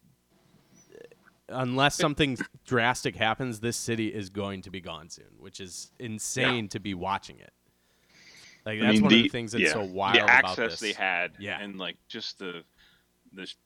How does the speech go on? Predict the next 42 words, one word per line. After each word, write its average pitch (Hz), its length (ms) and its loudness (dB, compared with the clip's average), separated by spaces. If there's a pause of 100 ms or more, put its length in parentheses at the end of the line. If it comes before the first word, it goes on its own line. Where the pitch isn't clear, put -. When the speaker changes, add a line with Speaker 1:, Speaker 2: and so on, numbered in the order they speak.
Speaker 2:
just 120 320 -8
the 101 60 -18
footage 98 480 -8
they 87 140 -6
put - 300 -14
on 90 260 -10
is, 78 200 -18
like, 80 200 -8
there's 92 240 -10
no 110 160 -4
part, 98 560 -6
like, 92 180 -12 (280)
of 101 160 -6
the 87 120 -8 (260)
city. 98 480 -8
I 113 40 -4
mean, 123 160 0
I'm 113 140 -4
sure - 240 -8
there's 101 140 -8
parts - 300 -12
that 73 100 -14
weren't. 92 340 -8
I - 40 -18
mean, 90 100 -10
it's - 140 -10
not 101 100 -2
like 90 140 -4
they're 85 80 -12
gonna 87 140 -10
film, 85 380 -10
like, 82 140 -12 (240)
the - 80 -12
nice 98 220 -2
parts. 78 400 -8 (260)
Speaker 1:
Right. 95 180 -2 (560)
Speaker 2:
Um, 87 420 2 (580)
you 98 100 -8
know, 87 140 -4
this 92 180 -2
documentary 101 540 0
crew 92 480 -6